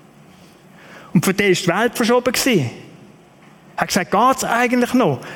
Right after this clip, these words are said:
Sklaven und Freie. Wir lesen so romantisch daher, ja, das ist so ein bisschen Bunzhäufeli gewesen, wie da, so harmlos.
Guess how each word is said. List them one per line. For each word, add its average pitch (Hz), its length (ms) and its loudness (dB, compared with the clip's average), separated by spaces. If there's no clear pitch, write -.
Sklaven 233 720 2
und 190 260 4
Freie. 208 600 2
Wir 156 100 2
lesen 160 280 0
so - 140 -2
romantisch 135 600 2
daher, 127 420 0
ja, 123 160 0
das 120 220 -4
ist 110 100 -4
so 123 80 -2
ein 110 60 -4
bisschen 113 200 -2
Bunzhäufeli 143 680 0
gewesen, 139 200 -4
wie 151 120 0
da, 156 220 2
so 113 140 -4
harmlos. 135 520 0